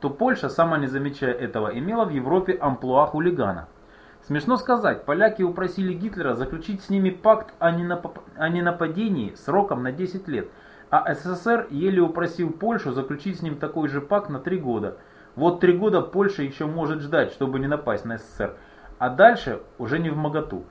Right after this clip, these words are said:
И когда срок стал кончаться, то, чтобы убедить поляков продлить еще этот пакт на десять лет, советским дипломатам пришлось изрядно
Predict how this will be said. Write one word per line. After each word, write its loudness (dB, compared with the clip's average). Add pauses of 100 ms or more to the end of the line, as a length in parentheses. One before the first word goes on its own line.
(500)
И -2
когда 2
срок 4
стал 0
кончаться, 2
то, 0
чтобы 0
убедить -2
поляков 0
продлить -2
еще -4 (200)
этот -4
пакт 4
на -2
десять -8
лет, -4 (420)
советским 0
дипломатам 4
пришлось -2
изрядно 0